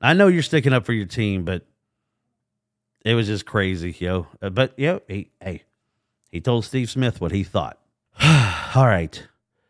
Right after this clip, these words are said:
Now I'm gonna dive into the Sooners. You know, Oklahoma came in having escaped Central Florida. May be like, okay, a little bit of a Texas hangover. I said that going into the game that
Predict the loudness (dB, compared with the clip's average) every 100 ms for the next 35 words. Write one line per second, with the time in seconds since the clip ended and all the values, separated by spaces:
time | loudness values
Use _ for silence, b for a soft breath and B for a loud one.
0 | _ _ _ _ 4 4 6 4 4 4
1 | 2 -2 -4 -12 -18 -20 _ _ _ _
2 | _ _ _ _ _ _ _ _ _ _
3 | _ _ _ -4 2 4 4 2 2 0
4 | 0 0 2 2 0 0 0 0 -2 -2
5 | 0 0 0 -4 -2 -2 -2 0 0 2
6 | 0 -4 _ _ _ _ _ _ _ _
7 | _ -8 -2 0 0 0 2 2 0 0
8 | 2 2 2 0 -2 -4 -4 -4 -4 -2
9 | 0 0 0 0 -2 -2 0 0 2 0
10 | 0 -2 -2 -2 0 0 2 0 0